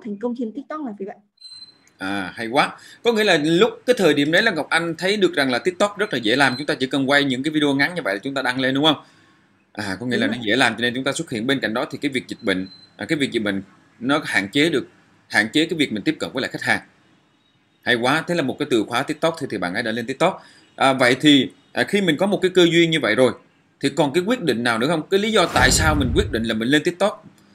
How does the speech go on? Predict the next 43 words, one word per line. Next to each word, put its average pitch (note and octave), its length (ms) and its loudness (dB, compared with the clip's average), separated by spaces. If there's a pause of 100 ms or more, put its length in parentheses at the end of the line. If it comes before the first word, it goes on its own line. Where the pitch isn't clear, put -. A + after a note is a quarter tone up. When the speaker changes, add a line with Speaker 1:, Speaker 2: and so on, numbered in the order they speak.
(120)
Speaker 2:
À, A2 80 -4
lúc F3 140 -2
đầu E3+ 120 4
mình B2+ 160 -4
có D#3 60 -8
nghĩ C#3 160 2
là D#3+ 80 0
mình C#3 120 0
đi C3+ 100 -6
tìm A#2 180 2
khách - 120 -8
hàng B2 220 2
ở A#2 60 -2
trên C#3+ 200 -2
đấy E3 120 2
hay F3 120 -2
không? E3 240 -2
Hay D3 80 -2
là C3+ 80 0
mình B2 180 -4
chỉ A2 100 -2
làm B2 320 -2
cho C#3 120 -2
vui E3+ 300 4
thôi? D#3+ 100 -4
Hay D3 100 -2
là C3 100 -2
mình A2 220 -4
chỉ G#2 100 -2
làm B2+ 220 0
để G#2 160 -2
cho C3+ 160 0
nó, D3+ 300 -2 (320)
à, A2 120 0
ai D3+ 240 0
cũng B2+ 140 -4
lên, D#3 240 2
ờ, D3 100 2
TikTok F3+ 360 0
thì C#3+ 80 -4
mình B2+ 200 -2
cũng A2+ 80 -4
lên? D3+ 180 4